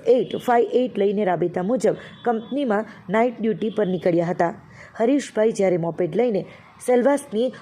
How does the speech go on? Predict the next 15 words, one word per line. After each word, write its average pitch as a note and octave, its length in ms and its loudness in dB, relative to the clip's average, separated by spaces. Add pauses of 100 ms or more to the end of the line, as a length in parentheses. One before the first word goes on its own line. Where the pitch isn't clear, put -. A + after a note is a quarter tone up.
કોસ્મો C4+ 340 0
સિટીની A3 500 -2 (180)
સામે B3 260 2
પહોંચ્યા A3+ 500 0
હતા, G#3+ 220 0 (320)
તે E4 160 4
જ D4+ 140 0
સમયે G3 320 -2 (260)
પાછળથી F3+ 460 -2
પૂરપાટ G3 520 -2
ઝડપે A#3 360 0
આવતા A3 420 0 (320)
અજાણ્યા C#4 400 4
વાહન G3 260 -2
ચાલકે F3+ 480 0